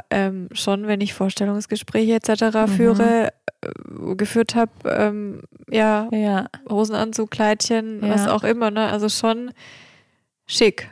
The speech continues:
Speaker 2: Mhm. Und also ich kann nur für mich sprechen, aber eigentlich ist die, ähm, Yoga-Pants schon mein präferiertes Kleidungsstück.
Speaker 1: Meins auch. <laughs>
Speaker 2: Ja, von dem her, das ist eigentlich so auch ein, ja, das, was wir auch ein Stück weit, äh, transportieren wollen, dass man halt einfach anziehen soll, was man anzieht.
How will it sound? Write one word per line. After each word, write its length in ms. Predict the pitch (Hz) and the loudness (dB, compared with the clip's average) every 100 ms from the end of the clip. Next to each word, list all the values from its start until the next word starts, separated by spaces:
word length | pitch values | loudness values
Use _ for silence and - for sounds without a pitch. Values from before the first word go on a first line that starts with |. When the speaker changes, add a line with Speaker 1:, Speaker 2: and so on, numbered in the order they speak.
| - | 0
Speaker 2:
Mhm. 480 | 214 185 196 196 - _ _ - - - - | 2 2 0 -2 -6 _ _ -16 -14 -12 -2
Und 280 | 214 208 | 0 2
also 160 | - 208 | 0 0
ich 80 | 208 | 2
kann 140 | 240 | 2
nur 100 | 226 | 2
für 100 | 220 | 2
mich 160 | 208 233 | 2 0
sprechen, 360 | - 233 233 208 | 2 2 2 0
aber 240 | 190 - | 0 0
eigentlich 200 | 202 214 | 2 2
ist 180 | 202 - | 0 -2
die, 140 | 202 180 | -2 0
ähm, 460 | - 190 185 180 180 | 0 -2 0 -2 0
Yoga-Pants 800 | 196 202 196 170 - 175 175 180 | 2 2 2 0 0 -2 -2 -2
schon 280 | - 190 190 | 0 0 0
mein 200 | 180 175 | -2 -2
präferiertes 600 | - 185 - 190 185 - | -4 -6 -2 0 0 0
Kleidungsstück. 680 | 185 180 180 165 - 165 160 | 0 2 0 -2 0 0 2
Speaker 1:
Meins 220 | 254 226 | 0 2
auch. 160 | 233 226 | 2 4
<laughs> 260 | - 403 | 4 6
Speaker 2:
Ja, 300 | 427 453 - 359 320 - 359 | 6 6 6 4 2 -2 -4
von 160 | 359 202 | 0 2
dem 220 | - 202 | 4 4
her, 160 | 208 196 | 2 2
das 160 | 214 | 0
ist 60 | - | 0
eigentlich 280 | - 214 208 | 0 0 0
so 160 | 208 | 0
auch 180 | - 214 | 2 4
ein, 160 | 214 196 _ - - - - | 2 -2 _ -20 -20 -18 -2
ja, 160 | 208 208 | 0 2
das, 180 | 202 | 2
was 160 | 208 202 | 0 0
wir 80 | 185 | 2
auch 40 | |
ein 80 | 196 | 2
Stück 240 | - 220 - | 2 0 2
weit, 240 | 170 - | 0 0
äh, 100 | - | -4
transportieren 800 | - 208 - 190 - 214 185 165 | 0 0 0 -2 0 0 0 0
wollen, 440 | 165 165 170 180 | 2 2 0 -2
dass 280 | 175 170 - | -2 -4 -2
man 280 | 170 160 - _ _ _ _ _ _ _ - | -4 -4 -8 _ _ _ _ _ _ _ -10
halt 160 | 180 - | -8 -6
einfach 460 | - 190 175 - - | -4 -4 -4 -6 -6
anziehen 420 | 196 190 - 254 | -6 -4 0 0
soll, 280 | - 175 165 | 2 0 2
was 180 | 165 - | -2 -2
man 140 | 180 | -4
anzieht. 580 | 170 165 - 170 165 | -2 -4 -4 -6 -8